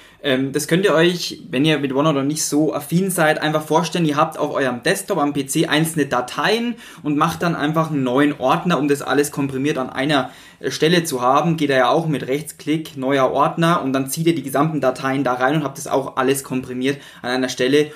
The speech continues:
und so müsst ihr das euch auch in OneNote vorstellen, wenn man sagt, "Ich mache ein neues Notizbuch auf", das wäre der Ordner und dann ziehe ich mir die einzelnen Gesprächsnotizen, Dokumente et cetera dann in dieses Notizbuch mit rein.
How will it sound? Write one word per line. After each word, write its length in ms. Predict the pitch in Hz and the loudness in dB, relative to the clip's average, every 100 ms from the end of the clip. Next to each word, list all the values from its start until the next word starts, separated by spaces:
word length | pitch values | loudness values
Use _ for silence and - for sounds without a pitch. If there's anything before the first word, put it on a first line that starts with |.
| - | -14
und 160 | - 131 | -6 -2
so 140 | 135 | 2
müsst 220 | 147 143 143 | 2 2 2
ihr 60 | |
das 260 | 127 - - | 0 0 -4
euch 200 | 127 127 | -6 -2
auch 300 | - 127 - - | -2 -2 -4 -4
in 200 | 135 117 | -2 2
OneNote 360 | 131 151 127 | 2 4 0
vorstellen, 560 | - 127 135 - 135 135 | 0 0 0 0 0 0
wenn 80 | 123 | -2
man 160 | 123 | -2
sagt, 220 | 127 131 | -2 -2
"Ich 100 | 127 | -4
mache 160 | 131 127 | -6 -4
ein 100 | 120 | -6
neues 280 | 123 123 123 | -2 -2 -4
Notizbuch 520 | 113 170 170 - 165 | -4 -4 -4 -4 -2
auf", 300 | 135 151 147 | 2 0 -2
das 160 | - 120 | -10 -6
wäre 240 | 127 127 | -6 -4
der 160 | 120 - | -6 0
Ordner 580 | 143 160 165 151 151 - - - - | 2 2 2 2 2 -4 -18 -18 -6
und 100 | 123 | 0
dann 160 | 139 | 0
ziehe 180 | 135 143 | 0 -2
ich 80 | 143 | 0
mir 100 | 135 | 0
die 140 | 127 | 0
einzelnen 540 | - 131 139 - 123 120 | 0 2 2 0 -2 -4
Gesprächsnotizen, 1120 | - 127 131 135 127 - 131 - 131 123 120 | -8 -2 0 0 -4 -2 -4 -2 -2 -2 -4
Dokumente 460 | 127 127 123 127 131 | -4 -4 -2 -2 -2
et 100 | 131 | -4
cetera 440 | 120 123 120 123 - - | -4 -2 -2 -4 -6 -4
dann 180 | 123 123 | -2 -2
in 120 | 120 | -4
dieses 300 | 127 127 127 | -2 -2 -2
Notizbuch 540 | 120 - 139 - 127 | -6 -6 -8 -6 -8
mit 220 | 131 113 127 | -6 -2 2
rein. 320 | 139 165 | 4 6